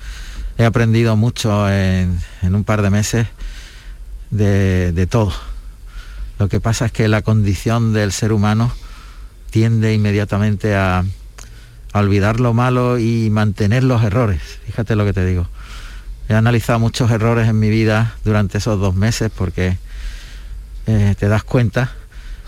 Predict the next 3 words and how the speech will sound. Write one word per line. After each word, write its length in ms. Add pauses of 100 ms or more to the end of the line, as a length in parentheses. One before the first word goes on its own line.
(500)
que 580 (460)
vives 360
una, 440